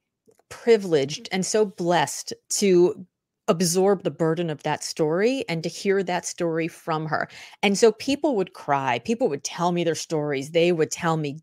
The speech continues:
deep, deep stories. And I will tell you, when the white men told me the stories, it was like, "Oh, he's so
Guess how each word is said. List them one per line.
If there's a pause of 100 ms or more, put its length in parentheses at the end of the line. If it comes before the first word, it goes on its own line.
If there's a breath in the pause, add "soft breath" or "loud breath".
deep,
deep
stories. (440 loud breath)
And
I
will
tell
you, (640)
when
the
white
men
told
me
the
stories,
it
was
like,
"Oh,
he's
so